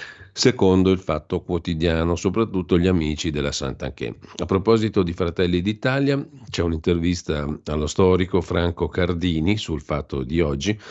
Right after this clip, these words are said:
Fratelli d'Italia ha bisogno dei vari Pozzolo perché portano voti e fanno manovalanza, dice Cardini. Voti, bassa manovalanza, a Meloni servono questi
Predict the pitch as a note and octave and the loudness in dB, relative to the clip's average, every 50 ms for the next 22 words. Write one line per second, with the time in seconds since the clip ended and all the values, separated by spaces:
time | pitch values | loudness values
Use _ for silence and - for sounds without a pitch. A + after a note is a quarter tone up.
0 | - - - - - - - _ - - D2+ C#2+ - G2 F#2 F2 E2+ F2+ E2+ - | -18 -16 -16 -18 -18 -20 -20 _ -6 -6 -2 0 0 0 2 2 0 -2 0 0
1 | G2 F#2+ G2 G2 F#2 E2+ F2 - - F2 F2+ D#2+ E2 F2 E2 F2 G#2+ A2+ A#2 A2+ | 0 0 2 2 0 0 -2 -2 -4 -6 -4 -4 -4 -4 -2 0 2 2 2 4
2 | G#2 G2 F2 D2+ D2+ D2 C#2+ C#2 C#2+ D2 C#2+ D2 D2+ C#2+ C#2 C#2 - _ _ _ | 2 2 0 0 -2 -2 -4 -4 -6 -6 -6 -4 -4 -6 -6 -6 -10 _ _ _
3 | - - _ _ - F#2+ F2 - - - - G#2 E2+ D2+ C#2+ C#2+ C#2+ D2 D2+ D2+ | -20 -20 _ _ 0 0 0 0 -4 -4 0 0 0 2 0 0 0 0 0 0
4 | D2 C#2 - - - D#2 C#2+ - D2 C#2 - F#2+ F#2+ F2 - - F2+ G2 A#2+ C3 | -2 -4 -6 -4 -4 -4 -2 -2 -4 0 2 2 0 2 2 2 2 4 4 2
5 | A#2+ F#2 F2 E2+ E2 - F2 F2 E2 - - D#2 D2 D2 D2+ D2+ D2+ D2 D2 D2+ | 2 2 2 0 0 0 -2 -2 -2 -2 -4 -4 -2 -2 -2 0 0 0 0 -2
6 | D2 C#2+ C#2+ D2 D2 C#2+ C#2 C#2 C#2 C#2 - - D2+ C#2 C2 C#2 C#2 C2+ - D2 | -2 -2 -2 0 0 0 0 -2 -2 -4 -2 -2 -2 -2 0 -2 -2 0 0 0
7 | C#2+ C#2+ D2 - - - _ - - - - F#2 E2 F#2 E2+ E2+ F#2+ F#2 F2+ F2+ | 2 2 0 -2 -6 -12 _ -20 -12 -4 -2 0 0 0 2 4 4 4 6 6
8 | F#2 F2+ F2 E2 D#2+ F2+ F#2 F#2+ F#2+ F2+ - B2+ B2+ - E2 D2 D2 C#2 - - | 4 4 4 2 4 4 4 4 4 2 0 -2 -2 -2 -4 -6 -4 -4 -4 -4
9 | - D#2 D2 D2 D2 D2 C#2+ D2+ F2+ F#2+ F2+ D#2+ D#2 D2+ D#2 E2 - - G2 G2 | -4 -4 -4 -2 -2 -2 -2 0 0 2 2 0 -2 -4 -6 -8 -4 -4 -4 -4
10 | - - - G2 F#2 F2 E2+ E2 F#2 G#2+ B2+ C3 G2 D2+ D#2 - - F#2+ F#2 F#2 | -4 -6 -4 -2 -2 0 0 2 2 2 2 2 0 0 -2 -2 -2 -2 -2 -2
11 | F2 D2 D#2 D2 D2 C#2+ - D#2+ D2 C#2 - - D2 C#2+ C#2 C#2+ | -2 -2 -4 -4 -4 -6 -4 -6 -6 -6 -6 -8 -6 -6 -6 -8